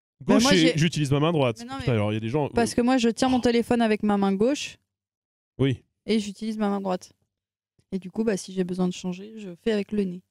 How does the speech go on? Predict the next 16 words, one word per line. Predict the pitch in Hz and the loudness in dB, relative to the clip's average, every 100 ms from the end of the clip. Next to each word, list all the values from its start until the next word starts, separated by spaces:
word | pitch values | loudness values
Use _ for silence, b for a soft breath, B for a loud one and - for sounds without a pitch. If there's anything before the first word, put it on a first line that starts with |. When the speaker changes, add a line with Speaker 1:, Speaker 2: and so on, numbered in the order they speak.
| _ _ _ _ _ _ _ _ _ | _ _ _ _ _ _ _ _ _
Speaker 2:
Est-ce | 120 | -8
qu'on | - | -2
n'a | 143 | 0
pas | 135 180 | 0 -2
trouvé | - 135 | 0 2
Speaker 1:
<clears throat> | |
Speaker 2:
vraiment | 226 127 135 | 4 2 2
le | 147 113 | 2 0
truc, | - 160 - | -2 -6 -4
le | 120 | -10
seul | - 208 | -2 -2
truc | - 196 - _ _ _ _ _ _ _ _ _ _ _ - | 0 -4 -4 _ _ _ _ _ _ _ _ _ _ _ -2
pour | 131 | 0
lequel | 135 147 165 | 0 0 0
les | 127 | 0
droitiers | 123 139 143 - 165 202 | 2 0 -2 -2 -2 -4